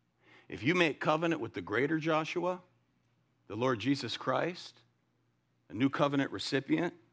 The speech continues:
the world will hate you. The world will turn on you.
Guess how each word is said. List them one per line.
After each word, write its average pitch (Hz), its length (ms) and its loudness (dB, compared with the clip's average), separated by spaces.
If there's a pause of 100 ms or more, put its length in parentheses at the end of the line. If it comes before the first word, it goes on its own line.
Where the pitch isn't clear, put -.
(880)
the 123 80 -2
world 123 320 2
will 101 120 -6
hate 143 360 0
you. - 240 -10 (1600)
The 143 80 4
world 104 320 2
will 98 120 -6
turn 117 360 -2
on 82 200 -10
you. - 200 -16